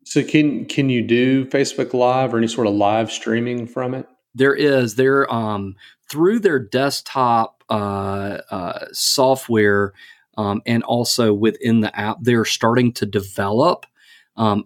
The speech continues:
Speaker 2: the connection point to more seamlessly do Facebook Live. Um, it's a little clunky right now,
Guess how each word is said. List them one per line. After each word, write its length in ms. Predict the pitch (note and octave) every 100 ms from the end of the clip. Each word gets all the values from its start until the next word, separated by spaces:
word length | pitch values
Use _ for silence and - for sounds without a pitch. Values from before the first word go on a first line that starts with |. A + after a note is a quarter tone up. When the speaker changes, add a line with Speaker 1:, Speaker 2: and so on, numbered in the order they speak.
| -
Speaker 2:
the 220 | A2 G#2
connection 560 | - G#2 G#2 - B2
point 440 | A2 C3+ C3+ C#3+ -
to 120 | -
more 240 | G2+ G#2 G2
seamlessly 720 | - - A#2+ A#2+ G#2+ - G2+
do 140 | G#2+
Facebook 480 | G2 G2+ - G2 -
Live. 440 | F2 F2 - - _ - - - _
Um, 320 | A#2+ A#2 A2 -
it's 160 | B2+ A#2+
a 40 |
little 280 | A2+ B2 B2+
clunky 440 | - A2+ G2 F#2+
right 260 | F2 F#2 -
now, 460 | F#2 D2+ A#1 A#2